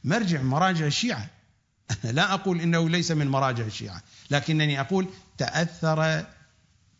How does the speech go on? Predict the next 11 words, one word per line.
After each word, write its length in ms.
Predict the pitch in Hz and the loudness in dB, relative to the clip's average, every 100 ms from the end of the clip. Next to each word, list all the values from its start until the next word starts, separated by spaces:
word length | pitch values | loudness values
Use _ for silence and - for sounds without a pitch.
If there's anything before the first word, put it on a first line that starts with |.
| _ _ _ - | _ _ _ -6
بالفكر 800 | 113 135 120 110 - 151 139 139 | 0 0 0 -2 -4 -4 -2 -2
الشافعي، 680 | - - 85 - - - - _ _ _ _ _ _ _ - - _ _ _ _ _ _ _ _ _ _ - _ _ _ _ _ _ _ _ - - - _ _ _ _ _ _ _ _ _ _ _ _ _ _ | -2 -4 -6 -10 -20 -20 -20 _ _ _ _ _ _ _ -20 -20 _ _ _ _ _ _ _ _ _ _ -20 _ _ _ _ _ _ _ _ -20 -20 -20 _ _ _ _ _ _ _ _ _ _ _ _ _ _
وهو 260 | 208 285 330 | 2 4 4
يناقش: 680 | 294 262 233 - 110 - - 185 | 4 4 4 2 -2 -4 0 2
"ألا 240 | 202 320 | 4 2
ترى 680 | 320 269 202 127 85 - - _ _ 180 | 4 4 4 0 -4 -14 -20 _ _ 2
أنه 720 | 196 190 180 165 165 147 135 - _ _ - | 4 4 4 4 2 2 -2 -8 _ _ -14
يقبح 760 | 123 175 220 143 123 - - - _ - | 0 0 2 -2 -4 -6 -14 -20 _ -2
من 160 | 147 156 | 0 4
ملك 420 | 208 196 165 135 | 2 2 0 0
حكيم 400 | 147 143 160 | -4 -2 -2